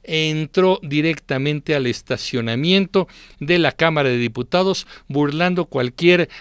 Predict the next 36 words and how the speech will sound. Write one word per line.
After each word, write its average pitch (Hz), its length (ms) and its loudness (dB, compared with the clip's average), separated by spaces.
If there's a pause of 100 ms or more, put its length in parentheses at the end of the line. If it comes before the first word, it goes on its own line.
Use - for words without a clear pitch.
detección 147 1000 0
de 147 220 -2
la 147 100 2
autoridad. 123 640 0 (320)
Apareció 147 880 4 (240)
en 135 160 -2
el 131 100 0
salón 151 380 -2
de 156 100 -2
plenos 170 460 -2
de 147 80 0
la 165 100 0
Cámara 151 460 -2
de 147 100 -4
Diputados 196 680 0
y 156 180 -4
ya 151 120 0
estando 131 420 -4
ahí, 190 280 0 (340)
a 131 440 0
la 123 180 -2
mesa 147 340 -2
directiva 120 600 -6
de 110 100 -4
la 104 100 -6
Cámara 131 400 -6
de 117 160 -4
Diputados 165 640 -6 (320)
no 156 380 -2 (160)
tuvo 147 320 -2
otra 135 340 -2
opción 147 380 -4
más 156 260 -4
que 165 200 -4 (380)
tomarle 147 520 0
protesta 151 760 -4